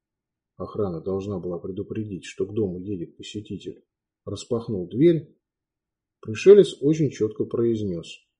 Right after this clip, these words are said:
«Я хотел бы видеть господина Плотникова». «Я хотел бы видеть господина Плотникова», повторил пришелец по-английски.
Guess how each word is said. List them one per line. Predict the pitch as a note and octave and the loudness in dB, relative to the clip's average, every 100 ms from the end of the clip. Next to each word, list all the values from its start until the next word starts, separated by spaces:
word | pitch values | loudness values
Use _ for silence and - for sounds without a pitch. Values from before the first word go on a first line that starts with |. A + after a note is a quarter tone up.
| _ _ _ _ _ _ _ _ _ _ - | _ _ _ _ _ _ _ _ _ _ -2
«Я | G2 | -2
хотел | - F#2+ G#2 F#2+ | -2 -2 0 0
бы | F#2+ | 0
видеть | G2+ D#3 A#2 - _ _ _ | 0 0 -2 -6 _ _ _
господина | F#2+ - F#2+ F#2 A#2+ A#2+ | -12 -8 -6 -4 -2 -2
Плотникова». | A#2 G#2 F#2+ F2 - E2 - - _ _ _ _ _ _ _ - | -2 2 2 0 -10 -12 -12 -20 _ _ _ _ _ _ _ -12
«Я | F#2 A#2+ | -2 -2
хотел | C3+ C3+ C#3+ | 0 4 8
бы | C#3 C3+ | 10 8
видеть | D3+ D3+ A#2+ | 8 4 2
господина | A#2 A2+ A#2 C3+ C#3 C3 | 2 0 0 4 4 4
Плотникова», | C#3 D3 B2+ F2+ - - - - _ _ _ _ _ _ _ _ | 6 8 8 4 -2 -4 -4 -16 _ _ _ _ _ _ _ _
повторил | - F#2 G#2+ A#2 A2+ | -12 -2 2 4 4
пришелец | G#2 G2+ - D3+ - | 2 0 2 2 2
по-английски. | - G#2 G#2 A2 F#2+ - - | 0 -2 0 0 -2 -8 -18